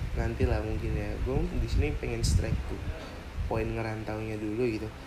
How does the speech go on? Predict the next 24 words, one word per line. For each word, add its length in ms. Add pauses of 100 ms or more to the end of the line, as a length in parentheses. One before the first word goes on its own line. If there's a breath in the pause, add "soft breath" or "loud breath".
(880 loud breath)
Ya 160
baru 240
bagi 240
pengalaman 480
dikit-dikit 480
gitu 240
lah. 80 (720 loud breath)
Em, 560 (2000)
tapi 480
dari 240
situ 400
gue 140 (180)
mendap-, 640
dari 480
bahasa 480
aku 320
kamunya 480
itu 160
gue 240 (720)
mendapatkan 600 (180)
suatu 400
pembelajaran 520
loh, 120
men. 140